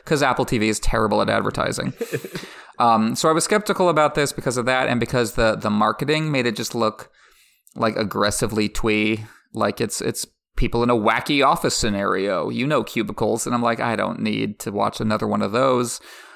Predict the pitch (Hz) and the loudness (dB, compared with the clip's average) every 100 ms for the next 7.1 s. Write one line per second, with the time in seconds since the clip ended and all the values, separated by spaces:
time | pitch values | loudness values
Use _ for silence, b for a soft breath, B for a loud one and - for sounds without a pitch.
0 | B - 151 147 156 202 214 190 143 143 | B 0 4 4 2 2 4 4 4 4
1 | 147 143 - 131 120 120 110 165 160 131 | 0 -2 0 0 2 -2 -2 -2 -2 -4
2 | - 135 123 117 117 110 113 104 - 120 | 0 0 2 2 2 0 -2 -2 2 4
3 | 139 104 98 - b b b b - 113 | 4 2 0 -4 b b b b -6 0
4 | 143 135 113 110 127 117 110 90 98 151 | 2 2 0 0 2 4 4 2 -2 -6
5 | - _ - 120 107 123 127 104 120 117 | -14 _ 0 2 4 4 2 0 2 2
6 | 107 107 107 107 107 107 110 101 90 127 | 2 -2 -2 -2 -4 -2 -2 0 -2 -4